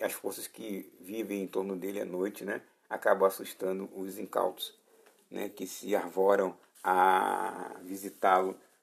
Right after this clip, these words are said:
né, n-, n-, à noite, né? É, Iroko é o comandante de todas as árvores sagradas, né? Diz que ele é o vanguardeiro, né?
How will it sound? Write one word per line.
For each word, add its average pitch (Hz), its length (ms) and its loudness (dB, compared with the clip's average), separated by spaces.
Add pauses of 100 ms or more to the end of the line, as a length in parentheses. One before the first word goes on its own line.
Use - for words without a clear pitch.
(160)
né, 101 220 -4
n-, 101 500 -8
n-, - 220 -16
à 104 100 4
noite, 85 500 -6 (280)
né? 104 160 -6 (3250)
É, 120 420 8
Iroko 151 320 2
é 165 60 10
o 165 120 8
comandante 131 520 0
de 117 140 -10
todas 131 260 -2
as 107 220 2
árvores 113 260 2
sagradas, 90 580 0
né? 107 220 -8 (840)
Diz 98 200 -10
que - 100 -14
ele 104 80 -4
é 104 60 -2
o 95 80 -2
vanguardeiro, 113 720 -2
né? 92 180 -14